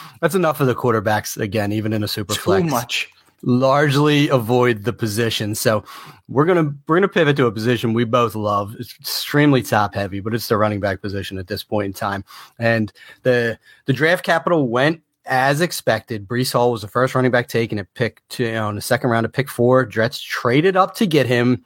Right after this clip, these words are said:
Speaker 1: That is fucking important. All you Michael Carter believers, he's dead. Breece Hall is just coming for all that lunch money, and Michael Carter is nothing but a change of pace back at, at this point in time. Kenneth Walker went five picks later, as I said, s-, eh,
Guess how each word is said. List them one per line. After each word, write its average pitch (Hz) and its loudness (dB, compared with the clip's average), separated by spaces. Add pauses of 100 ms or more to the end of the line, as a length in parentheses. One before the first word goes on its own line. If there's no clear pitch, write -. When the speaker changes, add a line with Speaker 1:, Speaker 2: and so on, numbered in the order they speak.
(240)
Speaker 1:
That 104 -6
is 117 -4
fucking 135 -4
important. 165 0 (100)
All 127 0
you 123 0
Michael 120 -2
Carter 127 2
believers, 120 0
he's 123 0
dead. 117 0 (340)
Breece 127 -2
Hall 135 2
is 123 -4
just 120 -8
coming 127 -2
for 117 -8
all 127 4
that 147 4
lunch 123 2
money, 117 0 (320)
and 113 -4
Michael 120 0
Carter 117 2
is 107 -6
nothing 110 -4
but 107 -4
a 107 -6
change 107 -6
of 104 -8
pace 104 -6
back 98 -2
at, 104 2
at 95 -6
this 95 -4
point 104 -2
in 101 -6
time. 101 0 (300)
Kenneth 143 0
Walker 127 0 (220)
went 120 -2 (160)
five - 0
picks - -2
later, 127 2
as 131 2
I 135 4
said, 113 -4
s-, - -12 (260)
eh, 135 0